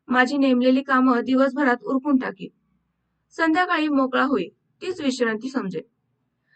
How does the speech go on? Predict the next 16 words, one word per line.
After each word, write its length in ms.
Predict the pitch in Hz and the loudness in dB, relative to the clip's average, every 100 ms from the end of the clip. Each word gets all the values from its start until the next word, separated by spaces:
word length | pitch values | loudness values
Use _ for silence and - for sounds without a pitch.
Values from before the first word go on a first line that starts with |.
| _ | _
रात्री 380 | 254 254 254 254 | 2 2 2 -2
आठला 300 | 277 262 277 | -2 -2 0
ऑफिसातून 600 | 240 233 269 277 294 302 | 2 2 -2 -8 -6 0
बाहेर 280 | 240 233 226 | 0 0 -2
पडून 320 | 240 254 233 233 _ _ | -2 0 0 -4 _ _
बस 260 | 233 320 349 | 0 0 0
गाठत 340 | 311 311 294 254 254 | -4 -2 -2 -2 -4
असे 380 | 294 302 254 254 | -8 -2 0 2
निज 240 | 269 269 254 | 2 0 -6
विद्यापीठात 540 | 302 320 320 262 262 269 | -8 -8 -8 -6 -6 -6
जात 200 | 294 180 | -8 -8
असे. 220 | 190 - _ _ _ _ _ _ | -12 -18 _ _ _ _ _ _
पुन्हा 340 | - 277 277 240 | 0 2 2 2
मेसमध्ये 540 | 247 277 285 277 302 | 2 0 -2 -2 -2
जेवण 440 | 254 302 277 254 | -2 0 0 2
नि 100 | 262 | 2